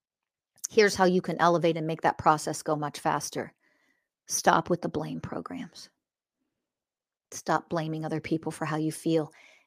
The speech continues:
and elevate enough to discern the difference between, "Whoa, the way of truth, that hurts because that lacks divinity. That's unkind. I don't like that at all. Ooh,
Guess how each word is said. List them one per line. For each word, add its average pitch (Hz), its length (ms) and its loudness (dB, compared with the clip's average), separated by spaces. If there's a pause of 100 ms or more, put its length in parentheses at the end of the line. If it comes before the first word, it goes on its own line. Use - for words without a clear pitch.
(140)
and 160 240 -4
elevate 180 440 10
enough 165 280 -2
to 175 100 -2
discern 165 400 -2
the 160 60 0
difference 160 540 2
between, - 600 -4 (540)
"Whoa, 180 440 12
the 160 120 0
way 175 200 12
of 156 120 6
truth, 214 380 10 (520)
that 214 260 12
hurts 165 320 4
because 175 300 0
that 175 220 10
lacks 165 300 6
divinity. 156 440 0
That's 165 360 10
unkind. 151 560 -2
I 190 100 8
don't 196 160 6
like 156 200 2
that 165 200 8
at - 200 -8
all. 143 480 4 (1160)
Ooh, 220 180 12